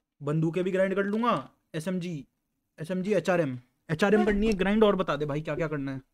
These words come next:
आज हम देखें एम की किसका अम्मा बहन होती है Warzone। अरे यार एम की अम्मा बहन भाई, मैं तीन, मैं कितने, मैं तीन महीने बाद Warzone खेल रहा हूँ भाई। मैंने last Warzone खेली थी December। ये मेरी यार टक क्यों गई है Warzone?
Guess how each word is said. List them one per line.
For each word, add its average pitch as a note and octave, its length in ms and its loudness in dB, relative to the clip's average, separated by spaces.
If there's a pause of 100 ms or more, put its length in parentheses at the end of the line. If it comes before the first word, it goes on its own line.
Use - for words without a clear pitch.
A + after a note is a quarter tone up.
(800)
आज D#3 180 -2
हम F3+ 140 0
देखें E3 260 0
एम E3+ 440 -4
की E3+ 120 -8
किसका E3+ 280 -8
अम्मा E3 280 -6
बहन D3 260 -4
होती C#3+ 220 -8
है C#3+ 60 -2
Warzone। C3+ 360 -6
अरे D#3+ 160 -4
यार E3+ 180 0
एम F3 280 -2
की F#3 100 -6
अम्मा F3+ 200 -4
बहन E3 220 -6
भाई, D#3 140 -4
मैं G#3+ 140 -4 (160)
तीन, G#3 380 0
मैं F3 160 -4
कितने, G#3+ 280 -8 (100)
मैं F#3+ 160 -2
तीन A3+ 180 4
महीने A3+ 200 8
बाद A3 180 8
Warzone A3 320 10
खेल F#3+ 120 10
रहा D3+ 100 2
हूँ D#3+ 80 2
भाई। E3+ 220 0 (600)
मैंने F3 160 2
last F#3+ 340 4
Warzone G3+ 280 4
खेली F#3+ 240 -2
थी B3 420 -2 (160)
December। E3+ 680 0 (1000)
ये D3+ 60 -2
मेरी F#3+ 240 2
यार A#3+ 80 6
टक G#3+ 240 0
क्यों G3+ 120 -2
गई D#3+ 140 2
है G3 300 4
Warzone? E3 380 -4